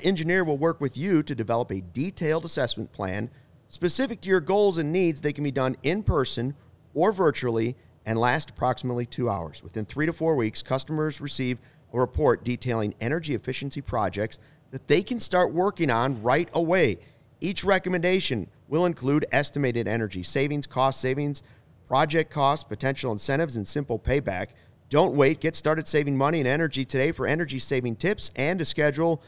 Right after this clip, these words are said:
your free facility assessment, go to com ed dot com slash powering biz.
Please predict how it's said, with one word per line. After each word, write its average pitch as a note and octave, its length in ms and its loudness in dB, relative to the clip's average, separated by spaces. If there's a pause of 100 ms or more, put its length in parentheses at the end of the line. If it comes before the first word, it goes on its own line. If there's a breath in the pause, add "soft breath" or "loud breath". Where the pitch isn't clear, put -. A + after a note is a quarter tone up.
(220 soft breath)
your C3+ 160 0
free F#3+ 260 2
facility C#3 520 0
assessment, D#3+ 520 0 (300)
go E3+ 80 -2
to C#3 80 -2
com C3+ 260 0
ed A2+ 100 0
dot A2 220 0
com A2 260 -2
slash B2 380 0
powering A2+ 380 0
biz. A2 340 2